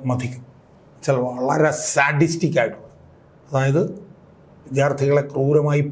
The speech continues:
പീഡിപ്പിച്ചിട്ട് ആ പീഡിപ്പിക്കുന്നതിൽ വന്യമായ സന്തോഷം കണ്ടെത്തുന്ന മറ്റ് വിദ്യാർത്ഥികൾ. ഇപ്പോൾ കോ-, കോമ്പസൊക്കെ ഇട്ട് കീറുന്നു,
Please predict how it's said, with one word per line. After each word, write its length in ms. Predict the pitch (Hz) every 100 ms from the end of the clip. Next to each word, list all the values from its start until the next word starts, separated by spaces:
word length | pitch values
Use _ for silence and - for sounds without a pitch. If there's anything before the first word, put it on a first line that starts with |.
| -
പീഡിപ്പിച്ചിട്ട് 680 | 151 151 160 160 - 135 185 185 - - - -
ആ 40 | 139 139
പീഡിപ്പിക്കുന്നതിൽ 840 | 160 160 180 175 156 170 156 156 175 175 - - 135
വന്യമായ 540 | 156 170 185 180 165 156 -
സന്തോഷം 500 | 143 147 151 156 156 143
കണ്ടെത്തുന്ന 460 | 135 127 123 123 143 - - - - - - - - - - - - - - - - - - - -
മറ്റ് 180 | 147 139 123
വിദ്യാർത്ഥികൾ. 460 | 117 117 - - - - - - -
ഇപ്പോൾ 180 | 143 131 123
കോ-, 180 | 135 131 -
കോമ്പസൊക്കെ 460 | 147 147 143 123 135
ഇട്ട് 120 | - -
കീറുന്നു, 380 | 139 131 131